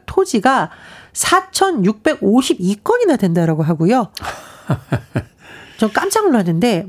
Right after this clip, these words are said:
만 영 세가 조부모에게 증여받은 건물과 토지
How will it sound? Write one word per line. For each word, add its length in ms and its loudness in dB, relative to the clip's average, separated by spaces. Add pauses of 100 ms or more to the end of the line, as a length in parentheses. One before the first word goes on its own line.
만 420 2
영 300 2
세가 600 2 (260)
조부모에게 680 2
증여받은 560 0
건물과 720 0
토지 460 0